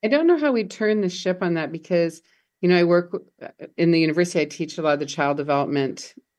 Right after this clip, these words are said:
uh, majors. And the message that they're consistently getting is pathologizing, pathologizing children's behavior in the classroom. They quickly wanna, you know, diagnose everyone with A D H D.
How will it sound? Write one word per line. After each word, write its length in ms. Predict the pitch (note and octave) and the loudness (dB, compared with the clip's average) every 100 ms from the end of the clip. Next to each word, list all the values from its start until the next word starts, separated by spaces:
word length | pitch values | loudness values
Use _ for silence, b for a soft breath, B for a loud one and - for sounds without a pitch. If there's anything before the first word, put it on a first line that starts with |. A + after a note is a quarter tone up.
| _ _ _ | _ _ _
uh, 220 | C#3 B2+ A#2+ | -4 -4 -4
majors. 720 | C#3 B2+ B2+ A2 F3+ - - _ _ _ _ _ _ | -4 -4 -6 -8 -10 -12 -20 _ _ _ _ _ _
And 520 | F3 E3+ D#3+ D#3+ D3+ - - | 0 2 2 0 -4 -12 -6
the 140 | D#3+ | 0
message 500 | F3 E3+ F3 F#3+ G#3 | 2 2 0 -2 -8
that 140 | E3+ D#3+ | -8 -4
they're 180 | E3 D#3 | -2 -2
consistently 640 | E3+ D#3 D#3+ C#3+ D#3+ D#3 | -4 -6 -8 -8 -6 -6
getting 460 | D3 E3+ F#3+ F3 D#3 | -2 0 2 2 0
is 460 | - C#3+ D3 C#3+ C#3+ _ | -2 -2 -2 -4 -10 _
pathologizing, 840 | E3 - D3 D3+ D3 D3 C#3+ D3 C#3+ - - | -12 -4 -2 0 -2 -4 -2 -4 -6 -12 -12
pathologizing 840 | D3+ D3+ D#3 D3 C#3+ C3 C3+ C#3 | -6 0 0 -2 -2 -4 -4 -8
children's 360 | C#3 C3+ C3 C3 | -6 -4 -4 -6
behavior 480 | C#3+ D3 F3 F3 | -8 -2 0 0
in 120 | C#3 B2+ | 0 -2
the 60 | |
classroom. 600 | B2+ C#3+ C3 C#3 B2+ A#2+ b b b | -4 -2 -2 -4 -8 -8 b b b
They 240 | - D3 - | -2 0 -2
quickly 500 | - A3 A3+ F#3+ D#3+ | 2 2 4 0 0
wanna, 300 | D3 C#3+ C3+ | 0 0 0
you 120 | C#3+ | -2
know, 80 | C#3 | -2
diagnose 400 | C3+ C3+ C#3 C3+ | -2 0 -2 0
everyone 280 | F#3+ F3+ | 0 0
with 100 | D3+ | -2
A 100 | C#3 | -4
D 120 | C3+ C3 | -4 -4
H 240 | A#2+ - | -6 -6
D. 360 | D3 B2 C#3 | -4 -2 -4